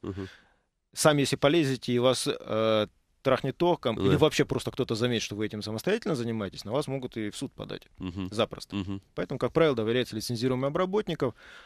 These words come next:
Speaker 2: А кого в первую очередь будет, э, вызывать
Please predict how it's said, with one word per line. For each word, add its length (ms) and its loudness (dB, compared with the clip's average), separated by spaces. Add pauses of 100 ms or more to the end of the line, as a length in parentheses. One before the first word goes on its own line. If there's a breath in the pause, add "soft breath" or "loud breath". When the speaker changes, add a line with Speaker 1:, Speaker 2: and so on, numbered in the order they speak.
Speaker 2:
А 120 -2
кого 200 6
в 80 0
первую 240 4
очередь 300 2
будет, 460 0
э, 600 4
вызывать 600 0